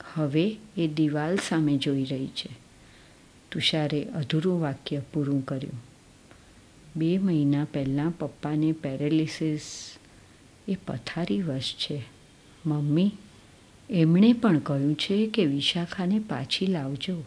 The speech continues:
વિશાખાની આંખો અજાણ્યા વજનથી બંધ થઈ ગઈ.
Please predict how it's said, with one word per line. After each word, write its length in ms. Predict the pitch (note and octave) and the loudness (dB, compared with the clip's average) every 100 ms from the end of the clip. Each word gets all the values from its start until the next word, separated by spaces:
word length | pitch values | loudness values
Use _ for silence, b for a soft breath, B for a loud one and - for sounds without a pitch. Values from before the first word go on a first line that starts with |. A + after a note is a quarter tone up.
| - - - - - - - - - - - - - - | -14 -20 -20 -20 -20 -20 -20 -20 -20 -20 -20 -20 -16 -8
વિશાખાની 720 | D3+ - D3+ - D3 D3 D3 | -6 -4 -4 -4 -2 0 0
આંખો 560 | E3 D3 - - E3 D3+ - - - - - - - D4 | -2 -6 -6 -6 -6 -6 -14 -20 -20 -20 -20 -20 -14 -4
અજાણ્યા 640 | F3 C3 F3+ G#3+ A3+ G#3+ | 0 2 4 4 4 2
વજનથી 640 | D3 C#3+ D3+ F3 G3+ A#3 A3 | 2 2 4 4 2 0 -2
બંધ 360 | D3+ D#3 G3 | 2 4 4
થઈ 240 | - D3+ C#3+ | 2 -2 -2
ગઈ. 300 | C#3+ - | -4 -6